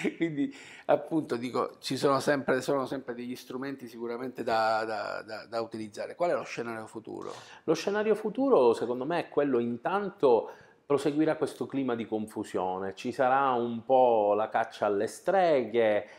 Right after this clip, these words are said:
Speaker 2: eh, si griderà: "Attenzione, attenzione."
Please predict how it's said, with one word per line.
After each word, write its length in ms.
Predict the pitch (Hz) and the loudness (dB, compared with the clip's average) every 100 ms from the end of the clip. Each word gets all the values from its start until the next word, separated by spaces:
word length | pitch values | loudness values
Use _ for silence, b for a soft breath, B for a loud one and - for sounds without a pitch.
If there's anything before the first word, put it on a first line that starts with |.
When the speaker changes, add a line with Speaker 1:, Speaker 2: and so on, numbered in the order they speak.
| B | B
Speaker 2:
eh, 360 | 113 113 107 107 | 0 2 4 2
si 220 | - 123 | -2 -4
griderà: 1160 | 127 127 123 120 127 123 117 113 107 104 104 | 0 2 4 4 4 4 4 4 4 4 2
"Attenzione, 720 | 120 - 160 151 - 165 143 139 | 0 -2 -4 -4 -4 -4 -2 -2
attenzione." 1000 | 139 185 185 185 202 175 151 120 113 | -2 -4 -4 -2 2 2 2 2 0